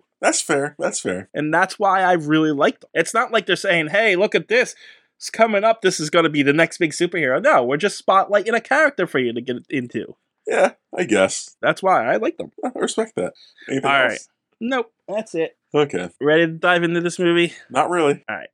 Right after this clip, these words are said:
Speaker 2: So, a few things before I start. <sighs> One, this may be the most comics accurate movie I've ever seen. <laughs>
Speaker 1: Oh, God.
Speaker 2: Like, s-, almost scene for scene from the comics.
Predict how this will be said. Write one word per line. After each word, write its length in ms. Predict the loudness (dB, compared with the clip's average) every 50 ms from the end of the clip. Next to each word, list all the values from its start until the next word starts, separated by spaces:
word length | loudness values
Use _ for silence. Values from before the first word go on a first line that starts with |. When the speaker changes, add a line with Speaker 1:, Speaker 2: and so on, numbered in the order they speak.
| _ -12
Speaker 2:
So, 300 | -2 0 0 2 2 0
a 80 | -2 -4 _
few 240 | _ 0 2 2 2
things 340 | 2 2 2 2 2 2 0
before 300 | -2 -2 0 2 2 2
I 40 | 2
start. 360 | 0 2 2 2 2 0 -4 -6 0
<sighs> 560 | 0 2 2 2 0 -4 -8 -10 -14 -18 _
One, 420 | -10 -2 0 2 2 2 0 -2 _ -2
this 260 | 0 0 0 0 0
may 220 | 2 4 4 4
be 560 | 4 4 4 4 4 4 2 0 0 -2 -6 -4
the 140 | 0 0 2
most 640 | 2 2 4 4 2 2 0 -6 -12 -12 -14 -14 -16 _ _ _ _
comics 440 | -12 -2 0 0 2 2 0 -4 0
accurate 440 | 2 2 2 2 0 -2 -4 -4 -4 -6
movie 260 | -6 -6 -6 -4 -4
I've 100 | -4 -4 -4
ever 120 | -6 -6
seen. 200 | -8 -10 -12 -14 -10
<laughs> 60 | -12 -12 -12 -12 _ _ _ -8
Speaker 1:
Oh, 140 | -8 -8 -8 _ -12 -8
God. 360 | -6 -4 -2 -2 -2 -4 -6 _ -2
Speaker 2:
Like, 260 | 0 0 0 0 _ _ _
s-, 200 | -12 -10 -10 -8 -4
almost 840 | -2 -2 -2 0 0 0 0 0 -2 -4 -6 -8 -8 -10 -12 _ -8
scene 440 | -4 -2 0 0 2 2 0 0 0
for 140 | 0 0 -2
scene 360 | 0 0 0 0 0 -2 0
from 180 | 0 0 0
the 60 | 0 -2
comics. 580 | -2 0 -2 -2 -4 -8 -16 _ -16 -20 -20